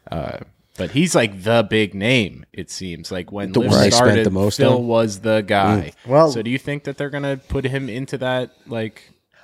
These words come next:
Speaker 3: I think it
Speaker 1: position?
Speaker 3: depends on how much the narrative starts to move past it, 'cause I think nobody wants to move past, like, some of the, the Saudi stuff more than Liv does. <laughs> They wanna put that behind them.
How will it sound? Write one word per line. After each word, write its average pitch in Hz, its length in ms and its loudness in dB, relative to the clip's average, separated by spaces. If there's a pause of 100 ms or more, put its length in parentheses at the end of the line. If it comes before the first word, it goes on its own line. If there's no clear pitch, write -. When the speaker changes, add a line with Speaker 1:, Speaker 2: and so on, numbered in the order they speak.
(100)
Speaker 3:
I 143 100 0
think 262 200 2
it 330 60 4
Speaker 1:
position? - 40 -2
Speaker 3:
depends 214 400 2
on 165 100 2
how 131 200 -2
much 151 220 -2
the 143 100 -2
narrative 120 580 2
starts - 300 -4
to 117 100 -6
move 110 300 -6
past 113 400 0
it, - 100 -14
'cause 104 140 -8
I 123 40 -2
think - 300 -6
nobody 143 640 4
wants 110 400 -2
to - 100 -6
move 113 300 -4
past, 113 400 -2
like, 104 140 -4
some 110 240 -6
of 101 120 -6
the, 107 120 -2
the 110 140 -6
Saudi 110 500 0
stuff 123 320 0
more 117 180 2
than 98 160 -8
Liv 104 320 -2
does. 135 380 2
<laughs> - 20 -18
They 202 80 4
wanna 156 220 4
put 147 120 -2
that 131 100 2
behind 131 280 4
them. 151 100 4